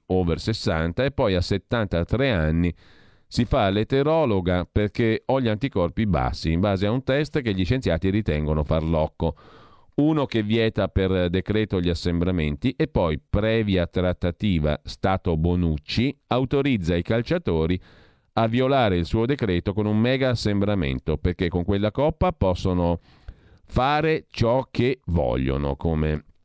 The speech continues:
pare abbia detto appunto Draghi. Uno che pensa di convincere i Novax a vaccinarsi dando loro degli assassini. Ecco, uno così non mi pareva un grande esperto di vaccini, ma l'unanime sdegno per la duplice lesa maestà, manco avessi detto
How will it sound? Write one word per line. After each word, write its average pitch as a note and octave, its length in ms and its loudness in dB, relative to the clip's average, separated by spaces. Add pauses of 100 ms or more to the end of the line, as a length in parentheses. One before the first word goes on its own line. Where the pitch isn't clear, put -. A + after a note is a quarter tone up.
(520)
pare G#2 440 2
abbia F#2+ 300 2
detto F2 380 0
appunto D2 720 -2
Draghi. A1+ 640 -4
Uno B2+ 200 2
che A2 140 -2
pensa A2 260 0
di G2 100 0
convincere F#2 560 0
i F2 60 0
Novax F2 440 0
a D#2+ 60 0
vaccinarsi E2+ 800 0
dando F2+ 300 0
loro D#2+ 260 0
degli D#2+ 220 -2
assassini. F2+ 580 -2 (600)
Ecco, - 420 -2
uno D3+ 300 2
così D#3+ 440 -2
non C3+ 260 2
mi G#2+ 140 4
pareva D2+ 460 0
un D#2 120 0
grande D#2+ 400 0
esperto E2+ 520 -2
di D#2+ 100 -2
vaccini, D2 680 -2
ma F#2 360 2 (140)
l'unanime A2+ 800 2
sdegno E2 520 -2
per D2+ 180 -2
la D#2+ 120 2
duplice F2 560 -2
lesa E2+ 320 0
maestà, D2 720 -2
manco G2+ 380 -2
avessi E2+ 320 0
detto E2+ 560 0